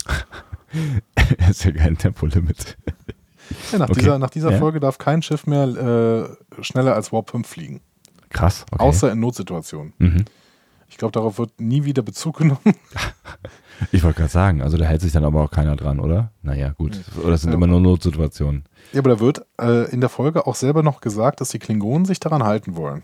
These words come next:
Speaker 1: Mhm.
Speaker 2: Die Romulaner aber nicht und, äh, bei, in, bei den Andorianern, äh, überlegt man, überlege man noch,
Speaker 1: Mhm.
Speaker 2: wird in der Folge gesagt.
Speaker 1: Okay.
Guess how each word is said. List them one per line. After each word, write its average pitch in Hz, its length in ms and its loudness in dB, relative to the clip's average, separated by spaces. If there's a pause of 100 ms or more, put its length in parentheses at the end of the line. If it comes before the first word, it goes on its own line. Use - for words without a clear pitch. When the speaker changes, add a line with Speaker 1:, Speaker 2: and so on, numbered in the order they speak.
(120)
Speaker 1:
Mhm. 73 280 2 (540)
Speaker 2:
Die 107 100 -2
Romulaner 104 460 2
aber 98 180 2
nicht 131 360 0
und, 123 400 -4
äh, 107 200 -2
bei, 104 300 2
in, 107 360 -4
bei 104 120 -2
den 101 120 -2
Andorianern, 120 840 0
äh, 110 280 -2 (120)
überlegt 98 400 -2
man, - 120 -4
überlege 95 420 0
man 78 120 -4
noch, - 260 -10 (100)
Speaker 1:
Mhm. 85 260 4 (180)
Speaker 2:
wird 92 140 -8
in 90 80 -4
der 85 100 -4
Folge 85 280 -10
gesagt. - 400 -12 (640)
Speaker 1:
Okay. 73 300 2